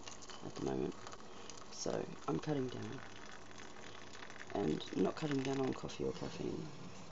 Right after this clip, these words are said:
There's bugger cutting down on everything at once. And I can afford coffee and there's some in the cupboards.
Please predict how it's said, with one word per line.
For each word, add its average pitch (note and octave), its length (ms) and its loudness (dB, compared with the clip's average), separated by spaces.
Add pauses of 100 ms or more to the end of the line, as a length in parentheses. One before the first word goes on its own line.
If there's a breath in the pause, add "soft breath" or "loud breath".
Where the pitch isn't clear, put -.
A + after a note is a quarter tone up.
(1000)
There's - 220 12
bugger D3+ 320 4
cutting C3+ 280 2
down C3 160 4
on B2+ 140 6
everything C#2 440 2
at B1+ 300 0
once. - 320 0 (1000)
And - 100 2
I - 20 0 (100)
can D3 100 6
afford D#3+ 340 6
coffee C#3+ 320 2
and C3+ 140 4
there's C3 120 4
some C#3 160 8
in C3 60 8
the B2 100 10
cupboards. - 540 2